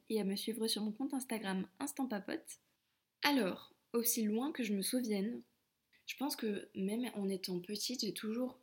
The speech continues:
eu ce truc de me dire, « Je veux être la meilleure, je veux faire de mon mieux, je veux avoir une certaine reconnaissance de mon entourage, je veux rendre mon entourage fier. »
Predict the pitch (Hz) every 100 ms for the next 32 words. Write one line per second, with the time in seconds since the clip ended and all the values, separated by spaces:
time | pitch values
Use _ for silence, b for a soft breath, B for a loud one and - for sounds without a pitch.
0 | 233 247 - 190 - - 247 226 185 202
1 | 208 185 180 220 269 - b b b b
2 | b 220 208 233 247 220 214 190 202 226
3 | 208 202 240 226 220 214 202 208 226 -
4 | _ _ - 196 214 226 240 226 220 214
5 | 208 214 226 226 214 202 196 190 180 -
6 | 185 220 262 277 - B B - 202 208
7 | 208 202 196 196 185 - 180 175 165 -
8 | - - - 202 262